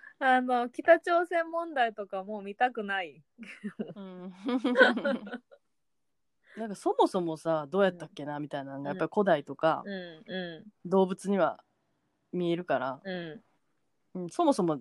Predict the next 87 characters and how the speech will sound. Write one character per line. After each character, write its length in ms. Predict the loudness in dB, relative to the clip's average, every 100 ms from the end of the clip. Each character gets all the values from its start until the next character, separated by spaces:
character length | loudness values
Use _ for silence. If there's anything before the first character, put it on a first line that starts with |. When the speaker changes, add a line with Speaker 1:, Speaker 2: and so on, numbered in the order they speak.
| -2
Speaker 1:
な 160 | 0
ん 60 | 2
で 100 | 4
じ 80 | 6
ゃ 60 | 6
あ 40 |
そ 100 | 6
の 60 | -2
み 120 | -2
ん 20 |
な 80 | -2
爆 260 | -2 -4 -4
弾、 300 | -4 -6 -10
原 100 | -16
爆 220 | -14 -14 -16
と 100 | -20
か 140 | -16
さ、 200 | -14 -14 _ -12
Speaker 2:
う 80 |
ん。 240 | -10 -10 -6
Speaker 1:
持 100 | -6
つ 160 | -4 -8
ん 80 | -6
か 140 | -6
な 100 | -6
っ 40 | -10
て 120 | -18 -12
思 300 | -8 -6 -6
っ 40 |
た 160 | -6 -8
ら 80 | -8
さ、 140 | -8
Speaker 2:
う 20 |
ん。 40 | -4
Speaker 1:
や 60 |
っ 20 | -4
ぱ 80 | 2
怖 280 | 6 8 6
い 120 | 4
ん 240 | 0 -4 -8 -16
か 260 | -12 -10 -10
と 100 | -8
か 60 | -4
さ、 280 | 4 6 8 6 0 -6 -4
Speaker 2:
う 20 | -2
ん。 80 |
う 20 | -2
ん。 0 |
Speaker 1:
<laughs> 40 |
や 40 | -4
っ 20 |
ぱ 80 | -6
結 160 | -4
局 360 | -4 0 -2 -2 _ _ _ _ -2
殺 240 | 2 4
さ 120 | 4
れ 120 | 2
る 80 | -2
の 120 | -4
が 160 | -4 -4
怖 280 | -2 -2 -2
い 80 | -4
っ 40 |
て 160 | -12 -6
こ 80 | -4
と 60 |
な 60 | -2
ん 20 |
や 60 | -4
ね、 180 | -10 _
Speaker 2:
う 80 | -6
ん。 20 |
う 160 | -4 -4
ん。 280 | -4 -2
う 40 | -2
ん。 0 | -2 -6
Speaker 1:
と 100 | -8
か 100 | -8
さ、 120 | -16 _ _ _ _ _
で、 180 | -8 -2
な 120 | -2
ん 20 | -2
で 80 |
そ 80 | -4
れ 80 | -4
全 360 | -2 -2 -2 -4
員 160 | -6